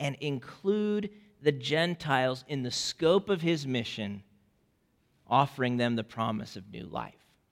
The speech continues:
When you read the story, you can see Peter's working to overcome this hesitancy a bit.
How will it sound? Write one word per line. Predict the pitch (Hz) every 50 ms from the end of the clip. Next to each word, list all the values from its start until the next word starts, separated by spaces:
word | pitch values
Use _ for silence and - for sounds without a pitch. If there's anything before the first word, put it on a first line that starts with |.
| _ _ _ _ _ _ _ _ _ _ _ _ _ _ _ _ _ _ _ _ _ _ _ _ _ _ _ _ _ _ _ _ _ _ _ _ _ _ _ _ _ _ _ _ _ _ _ _ _ -
When | 127 135
you | 127 131
read | 147 180 208 170
the | 147 147
story, | - - - 165 165 160 156 139
you | 127 139 190
can | - - 143
see | 123 - - 170 156 123
Peter's | - - - - 269 330 311 226 165 123
working | - - 117 117 135 170 208 208 214 - 131 117 107 117 120 -
to | - - - -
overcome | 160 160 147 143 131 123 - - - 160 160 143 120 101 90 - - _ _ _ _ _ _ _ _ _ _ _ _ _ _ _ _
this | 123 117 -
hesitancy | - 139 160 143 139 113 - 120 107 - - 98 90 - _ -
a |
bit. | 95 - 104 87 - -